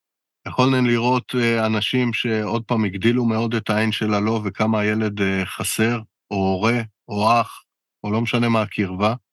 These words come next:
או חבר יקר, והם עוד פעם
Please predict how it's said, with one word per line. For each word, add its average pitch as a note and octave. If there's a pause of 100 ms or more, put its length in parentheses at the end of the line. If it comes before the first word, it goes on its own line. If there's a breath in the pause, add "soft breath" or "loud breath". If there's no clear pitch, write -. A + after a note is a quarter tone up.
(140)
או F2+
חבר A2
יקר, B2+ (3500)
והם G#2+
עוד C3
פעם A2+